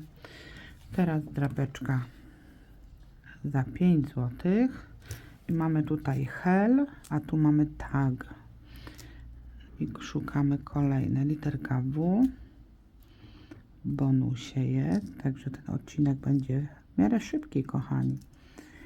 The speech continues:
Tu mamy z tej strony,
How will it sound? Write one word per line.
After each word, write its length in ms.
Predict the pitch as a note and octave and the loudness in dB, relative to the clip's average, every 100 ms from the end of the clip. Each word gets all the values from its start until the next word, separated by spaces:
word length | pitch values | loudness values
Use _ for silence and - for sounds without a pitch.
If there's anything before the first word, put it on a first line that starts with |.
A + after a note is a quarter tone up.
| - - - - - - - - - - - - - - - - - - - - - | -20 -20 -20 -20 -20 -20 -20 -20 -20 -20 -20 -20 -20 -20 -20 -20 -20 -20 -20 -20 -10
Tu 140 | - | -2
mamy 800 | D3 C#3 C3+ C3+ C#3+ E3+ G#3 C4 C4+ - - - | 2 2 2 2 2 4 6 6 4 -2 -20 -18
z 80 | - | -14
tej 300 | - D3+ D3 | -2 0 0
strony, 840 | - - D#3 C#3+ C#3+ D3+ D#3+ G3 | -4 -4 2 4 6 4 4 2